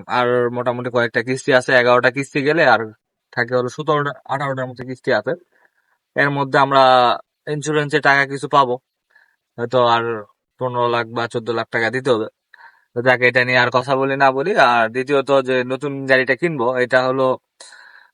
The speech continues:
মোটামুটি সামনের মাসের দশ তারিখের দিকে গাড়িটা কিনবো। আহ, হ্যাঁ, ওই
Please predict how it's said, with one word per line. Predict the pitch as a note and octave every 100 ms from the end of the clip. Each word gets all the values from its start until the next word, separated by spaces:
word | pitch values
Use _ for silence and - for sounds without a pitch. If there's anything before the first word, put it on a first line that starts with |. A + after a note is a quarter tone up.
| -
মোটামুটি | B2 C3 B2+ C3
সামনের | - C3 C3+ C3
মাসের | B2+ C3
দশ | A#2+ A#2+
তারিখের | - B2+ B2+ A#2+
দিকে | B2 A#2+
গাড়িটা | A#2 A2 A#2
কিনবো। | A#2 G#2+ G#2 C3 _ _ _
আহ, | F#2 F2+ E2 - _ _ _ _ _ _ _ _ _ _ _ _
হ্যাঁ, | A#2+ A#2 B2+
ওই | A2